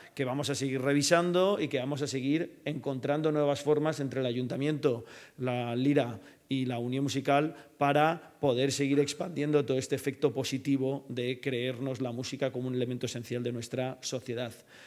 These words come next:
Pero independientemente de ello, hoy es un hito que celebramos,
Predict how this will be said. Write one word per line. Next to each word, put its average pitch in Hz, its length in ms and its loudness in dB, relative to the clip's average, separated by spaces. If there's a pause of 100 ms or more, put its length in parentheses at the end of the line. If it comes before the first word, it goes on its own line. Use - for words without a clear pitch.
(200)
Pero 151 160 8
independientemente 151 800 4
de 143 120 8
ello, 147 300 8
hoy 143 460 4
es 131 180 -2
un 170 220 -8 (160)
hito - 680 0
que 123 140 -8
celebramos, 135 760 -4